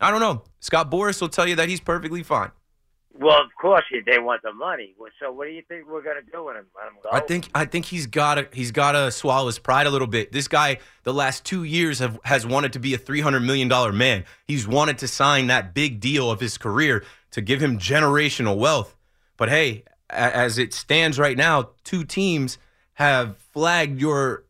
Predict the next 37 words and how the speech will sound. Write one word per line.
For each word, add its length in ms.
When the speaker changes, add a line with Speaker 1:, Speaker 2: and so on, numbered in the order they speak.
Speaker 1:
physical. 540
As 160
it 80
stands 380
right 140
now, 200
you 200
had 300
three 180
fifty. 500
Now 160
it's 100
down 220
to 60
three 260
fifteen. 760
You 120
might 320
just 180
Speaker 2:
Right. 80
Speaker 1:
have 200
to 80
come 340
down. 260
I 80
just, 180
I 120
walked 340
in 100
here, 160
I 60
saw 240
Paulie, 380
I 20
said, 220
"Five 360
years." 300